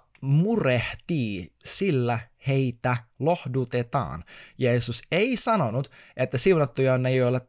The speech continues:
ta-, sapa-, tapahtuu kaikkea tosi ikävää, sillä heitä lohdutetaan. Tiedätkö, kaikille tapahtuu kaikkea ikävää. Ihan kaikille. Jeesus itse sanoi, ää, mä en muista, oliko se Markuksessa vai missä,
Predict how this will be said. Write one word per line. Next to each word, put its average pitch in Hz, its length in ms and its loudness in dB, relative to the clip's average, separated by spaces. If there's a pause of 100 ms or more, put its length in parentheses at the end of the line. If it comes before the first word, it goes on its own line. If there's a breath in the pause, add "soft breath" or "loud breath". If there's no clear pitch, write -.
ta-, - 200 -4
sapa-, 117 400 0
tapahtuu 117 480 0
kaikkea 123 420 -2
tosi 120 240 -6
ikävää, 127 640 2
sillä 131 220 -2
heitä 127 200 0
lohdutetaan. - 520 -10
Tiedätkö, 151 260 -4
kaikille 170 320 2
tapahtuu 101 380 -8
kaikkea 87 320 -10
ikävää. - 420 -14 (360)
Ihan 370 180 -4
kaikille. 110 460 -4 (320 loud breath)
Jeesus 185 280 0
itse 208 160 -2
sanoi, 202 320 0 (400 soft breath)
ää, 143 180 4
mä 151 80 4
en 160 60 2
muista, 170 200 -2
oliko 165 160 -2
se 147 340 2
Markuksessa 151 640 0
vai 123 100 0
missä, 135 320 -4